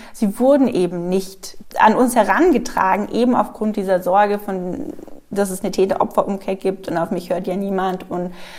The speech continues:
ah, es ist nicht vielleicht übertrieben sogar, wenn ich da jetzt irgendwas zu sag. Also wir können da berichten, dass es eine höhere Sensibilität im Verband gibt, aber auch in der Gesellschaft meines Erachtens nach zu beobachten ist.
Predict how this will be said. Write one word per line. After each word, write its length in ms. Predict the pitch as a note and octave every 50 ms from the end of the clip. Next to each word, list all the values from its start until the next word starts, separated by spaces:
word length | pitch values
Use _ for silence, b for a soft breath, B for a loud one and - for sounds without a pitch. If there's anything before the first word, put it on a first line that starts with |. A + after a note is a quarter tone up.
| B B B B B
ah, 100 | - G3 B3+
es 80 | A#3
ist 100 | - -
nicht 120 | A3 G#3 G3+
vielleicht 220 | - G#3 A3 - -
übertrieben 640 | F#3+ G3+ F#3+ G3 - - B3 B3 A#3+ A3 A3 G#3+
sogar, 380 | G#3 G#3 F#3+ F#3+ G3 F#3 F3+ F#3
wenn 120 | F#3 F#3
ich 140 | F#3+ F#3+ -
da 160 | - F3+ F3
jetzt 180 | F3+ F3+ - -
irgendwas 400 | F#3 F#3 F3+ F#3+ F#3 F#3 - -
zu 140 | - - F#3+
sag. 500 | F3+ F3+ F3+ F#3 G3 G3+ G#3 G3+ - - - - - - - - - - -
Also 320 | - G#3+ G#3 G3 G3 G3 F#3+
wir 140 | G3+ G3 F#3+
können 380 | - - G3 G3 F#3+ F#3+ F#3
da 240 | F3+ G3 F#3+ G3 F#3+ B B B B B B B B B -
berichten, 400 | - G#3+ - A#3 A#3 - A#3 G#3
dass 160 | G#3 G#3 -
es 180 | F#3+ - - - - - - - - -
eine 200 | G3+ G#3+ G#3+ G#3
höhere 380 | G#3+ A#3 B3+ C4 B3 A#3+ A3
Sensibilität 1120 | G#3 G#3 F#3+ F#3 F3+ F#3+ F#3+ G3 F#3+ F#3 F#3+ F3+ F3+ F3+ - - - A#3+ B3 B3+ B3+ B3+ A#3+
im 200 | - A3+ G3+ F#3+
Verband 600 | - - - F#3 - - G3+ A#3 C#4 E4+ E4 - - - -
gibt, 500 | - B3 D4 D#4+ E4 D#4 - - - - B B B B B B B B
aber 360 | - - G3+ G#3+ G#3+ - - -
auch 200 | - G3+ B3 A#3+
in 60 | - A3
der 140 | A3 G3+
Gesellschaft 840 | F#3+ G3 F3+ E3 F3+ F#3+ G#3+ A3+ - - - E3+ - - - - - -
meines 300 | F3 E3+ F#3+ F#3+ - -
Erachtens 440 | - - - - - - - -
nach 240 | - F#3 F3 F3 -
zu 200 | - - - F#3
beobachten 600 | F3+ - G4 - - - - - - - - - -
ist. 340 | - - - - - -